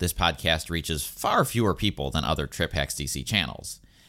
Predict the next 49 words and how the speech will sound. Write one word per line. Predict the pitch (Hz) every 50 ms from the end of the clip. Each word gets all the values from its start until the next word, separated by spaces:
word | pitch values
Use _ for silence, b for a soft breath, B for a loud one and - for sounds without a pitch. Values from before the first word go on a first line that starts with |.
| b b b
There | - 135 156
are | - 101 101 98
single | - - - - 175 185 190 165 131 101
videos | 151 160 135 98 85 76 73 76 78 -
on | - 85 85
the | -
Trip | - - 98 87 -
Hacks | 92 82 - -
D | - 82 76
C | - - 80 76 - -
TikTok | - - - - - - - 78 71 -
account | 76 69 - - 64 67 78 76 - b b b b b
that | - 98 104
have | 104 98 87
more | 90 107 156 196 175 113
views | 95 131 135 101 82 82 82 78 - - - -
than | 107 117 123 - - - - -
all | - 139 175 185 185 190 202 190
the | 170 -
podcasts | - - 143 143 147 143 - - 123 123 123 120 - -
over | 107 107
the | 98 95
past | - - - 127 123 - -
five | - 110 113 110 92 90
years | 90 92 92 92 90 -
combined. | - 95 87 82 64 50 50 50 50 - - _ - - _ - - - -
But | 135 139
you | 143 143
know | 139 139
what? | 135 139 135 131 - - - _ _ _ _ _ -
That's | 104 107 - -
okay, | 104 90 - - 73 50 50 - - B B B B B B B
because | B 95 - 101 90 - - -
I | - 147 190 196 180
know | 147 104 85 78 69 69 - -
that | 78 76 - _ _ -
everyone | - - 190 208 196 165 156 127 104 90 78 71 73
who | 82 92 92 85
chooses | - - - - 147 180 175 185 170 -
to | - 123
listen | 117 107 - - 113 107
to | - - 71
a | -
Trip | - - 120 117 -
Hacks | 127 120 120 -
D | - 123
C | - - 131
podcast | 131 - 156 156 151 - 104 98 - -
episode | 90 - 95 - - 95 95 95 95 98